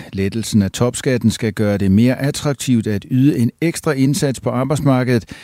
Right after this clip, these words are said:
Det skal være med til at afhjælpe den akutte mangel på arbejdskraft i Danmark. Forslaget vil tage par-, vil partiet tage med til de kommende reformforhandlinger i Folketinget, men et konkret mål for,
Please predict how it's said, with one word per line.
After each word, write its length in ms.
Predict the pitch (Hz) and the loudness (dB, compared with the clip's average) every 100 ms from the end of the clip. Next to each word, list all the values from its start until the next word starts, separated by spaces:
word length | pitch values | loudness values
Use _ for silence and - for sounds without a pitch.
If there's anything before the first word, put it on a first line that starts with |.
| - - | -20 -12
Det 120 | 87 | -10
skal 200 | - 104 | -6 -4
være 160 | 95 90 | -2 0
med 200 | 95 104 | 0 0
til 120 | 120 | -2
at 120 | 107 | -4
afhjælpe 500 | - 110 139 127 113 | -2 -2 0 0 -2
den 160 | 110 107 | -2 -2
akutte 380 | 107 - 165 170 | -2 -2 0 2
mangel 340 | 101 101 101 | 2 -2 -6
på 80 | - | -6
arbejdskraft 680 | 98 87 95 - 92 - | -6 -6 -8 -6 -8 -6
i 140 | 98 87 | -10 -8
Danmark. 540 | 104 101 113 117 - - | -2 4 4 4 -2 -14
Forslaget 560 | - 95 90 - 101 85 | -14 -10 -10 -8 -8 -8
vil 80 | 92 | -8
tage 200 | - 101 | -6 -6
par-, 180 | 101 92 - | -8 -12 -6
vil 120 | 120 | -4
partiet 460 | 110 110 - 147 117 | -2 -4 -2 -2 0
tage 180 | - 107 | 0 2
med 200 | 113 127 | 2 0
til 340 | - 127 - | 0 0 0
de 140 | 107 | -4
kommende 340 | - 117 117 131 | -2 0 0 0
reformforhandlinger 760 | 104 147 123 135 127 120 107 104 | -2 -2 -2 0 0 2 2 0
i 40 | |
Folketinget, 680 | - 139 156 151 135 120 - - - - | 0 -2 0 0 4 4 2 -10 -20 -10
men 220 | - 107 98 | -2 0 0
et 160 | - 87 | -4 -8
konkret 500 | - 98 - 156 113 | -4 -2 -2 -4 2
mål 220 | 127 131 | 2 2
for, 220 | - 127 | 0 0